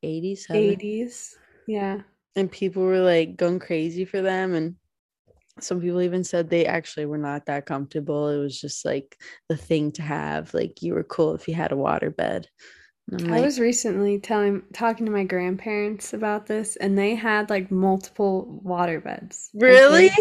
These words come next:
Speaker 2: Yeah, for years, they, like, went through multiple <laughs> water
Speaker 1: No
Speaker 2: beds.
Speaker 1: way. Did they like them?
Speaker 2: They said they were okay, but, like, if they pop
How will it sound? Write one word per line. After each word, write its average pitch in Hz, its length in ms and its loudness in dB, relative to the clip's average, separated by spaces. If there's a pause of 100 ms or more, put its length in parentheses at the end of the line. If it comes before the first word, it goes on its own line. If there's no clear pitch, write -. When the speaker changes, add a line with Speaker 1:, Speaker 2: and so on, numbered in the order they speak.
(280)
Speaker 2:
Yeah, 233 280 4
for 208 180 2
years, 208 600 4
they, 202 160 0
like, 196 220 -4
went 202 280 -6
through 208 340 0
multiple 214 460 -4
<laughs> - 280 -6
water 254 360 8
Speaker 1:
No 240 60 -2
Speaker 2:
beds. 392 520 8
Speaker 1:
way. 392 440 8
Did 233 180 6
they 269 140 6
like 214 300 4
them? 349 260 4 (760)
Speaker 2:
They 240 180 6
said 381 300 4
they 403 120 6
were 302 140 6
okay, 262 320 2
but, 214 160 0
like, 202 180 0
if 202 160 -4
they 196 160 0
pop 196 680 -2